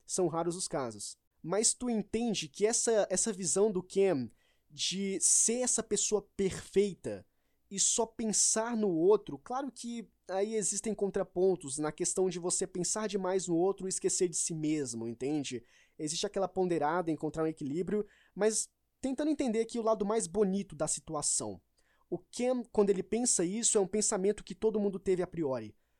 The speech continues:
Todo mundo, quando quis amar alguém, partiu desse pressuposto. O ponto é, em algum momento deu merda,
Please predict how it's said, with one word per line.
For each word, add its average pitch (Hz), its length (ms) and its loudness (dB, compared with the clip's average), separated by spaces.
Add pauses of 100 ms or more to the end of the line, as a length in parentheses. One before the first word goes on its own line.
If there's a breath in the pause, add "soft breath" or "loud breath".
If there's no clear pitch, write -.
(140)
Todo 262 220 0
mundo, 226 300 2
quando 190 260 2
quis 233 300 -2
amar 185 180 0
alguém, 175 500 2 (300)
partiu 196 320 -4
desse 214 220 -2
pressuposto. 175 640 -4 (400)
O 196 80 2
ponto 247 400 0
é, 139 220 0 (200)
em 190 100 4
algum 214 240 4
momento 240 340 0
deu 220 140 2
merda, 160 460 -2